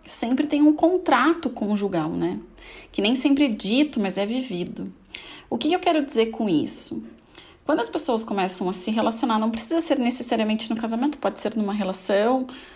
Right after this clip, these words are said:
num namoro, ah, até mesmo numa amizade. A gente espera algo da outra pessoa, né? Às vezes a gente conhece uma pessoa,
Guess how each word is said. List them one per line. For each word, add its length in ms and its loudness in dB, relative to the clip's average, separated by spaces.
num 140 0
namoro, 800 2
ah, 240 0
até 180 2
mesmo 280 0
numa 160 2
amizade. 640 0
A 200 0
gente 400 0
espera 560 4
algo 320 4
da 120 2
outra 220 0
pessoa, 640 0
né? 300 -4
Às 120 0
vezes 220 2
a 40 4
gente 220 2
conhece 380 0
uma 120 -2
pessoa, 580 0